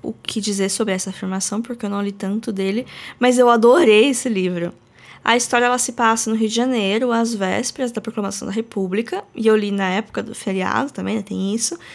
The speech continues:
e a gente acompanha dois irmãos, o Pedro e o Paulo. Eles são gêmeos.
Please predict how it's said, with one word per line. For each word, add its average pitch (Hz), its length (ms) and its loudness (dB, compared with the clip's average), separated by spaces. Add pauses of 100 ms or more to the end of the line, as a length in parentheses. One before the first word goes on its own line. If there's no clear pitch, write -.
(300)
e - 80 0
a 240 60 4
gente 247 180 0
acompanha 262 340 0
dois 254 300 2
irmãos, 330 500 -2
o 214 120 -4
Pedro 247 600 2
e 285 80 -4
o 311 40 -4
Paulo. 190 420 0
Eles 202 240 -2
são 214 300 -2
gêmeos. 214 840 0